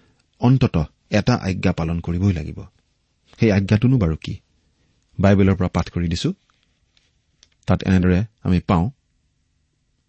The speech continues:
"প্ৰভু যীশুত বিশ্বাস কৰা, তেহে তুমি আৰু তোমাৰ ঘৰৰ সকলোৱে পৰিত্ৰাণ পাবা।" পাচনি কৰ্ম ষোল্ল অধ্যায় একত্ৰিশ পদ। অৰ্থাৎ প্ৰভু যীশুত বিশ্বাস কৰা বোলা যিটো আজ্ঞা,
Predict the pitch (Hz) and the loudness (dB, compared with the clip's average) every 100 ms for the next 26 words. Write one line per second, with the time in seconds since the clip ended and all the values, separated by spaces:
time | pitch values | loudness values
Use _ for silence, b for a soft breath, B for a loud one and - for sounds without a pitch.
0 | _ _ _ _ _ _ 127 123 156 151 | _ _ _ _ _ _ 2 4 6 4
1 | 131 131 104 101 - 120 - - 60 - | 4 0 0 0 0 -2 -4 -6 -10 -12
2 | _ _ _ _ _ - 110 107 104 104 | _ _ _ _ _ 0 4 4 2 2
3 | 95 90 92 b b 98 95 110 113 110 | 2 2 -2 b b 0 2 4 4 4
4 | 90 90 90 87 90 85 85 - - 101 | 2 0 0 -4 -2 -2 -2 -6 -2 0
5 | 110 - 73 67 57 50 _ _ _ _ | 0 -2 -4 -4 -8 -10 _ _ _ _
6 | _ - 98 - 101 101 76 90 139 b | _ -2 0 2 2 2 0 0 -2 b
7 | b 117 104 87 85 95 127 - 90 - | b 2 4 4 2 -2 -2 -4 -6 -6
8 | 87 - - - - _ _ _ _ _ | -10 -10 -14 -16 -20 _ _ _ _ _
9 | 107 107 - - _ _ _ _ _ 120 | -2 2 0 -2 _ _ _ _ _ 0
10 | 110 147 139 127 104 87 - - - - | 4 4 4 2 0 0 0 -2 -2 0
11 | 104 92 90 85 b b 101 - 82 - | 2 2 2 0 b b -2 0 -2 -4
12 | 87 - | -6 -8